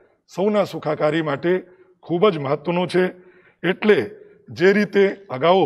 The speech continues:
ચૈત્રી નવરાત્રિ હોય અથવા શ્રીરામ નવમી હોય અથવા હનુમાન જયંતિ હોય, એની ઉજવણી હિન્દુ ભાઈઓ બહેનો ઘરમાં રહીને જ કરી છે. એ જ રીતે મુસ્લિમ ભાઈઓ બહેનો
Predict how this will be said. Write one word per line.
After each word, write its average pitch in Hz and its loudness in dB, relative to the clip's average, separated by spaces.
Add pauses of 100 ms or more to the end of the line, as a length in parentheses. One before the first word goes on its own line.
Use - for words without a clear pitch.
(500)
ચૈત્રી 165 -2
નવરાત્રિ 160 2
હોય 180 0 (340)
અથવા 160 0
શ્રીરામ 151 -4
નવમી 160 0
હોય 180 0 (300)
અથવા 151 0
હનુમાન 165 0
જયંતિ 175 0
હોય, 117 -4 (400)
એની 156 -6
ઉજવણી 160 -2 (460)
હિન્દુ 151 -8
ભાઈઓ 147 -4
બહેનો 151 0 (500)
ઘરમાં 185 0
રહીને 185 0
જ - -10
કરી 151 0
છે. 113 -10 (400)
એ 143 -6
જ 139 -10
રીતે 165 0 (580)
મુસ્લિમ 175 -4
ભાઈઓ 165 0
બહેનો 147 -2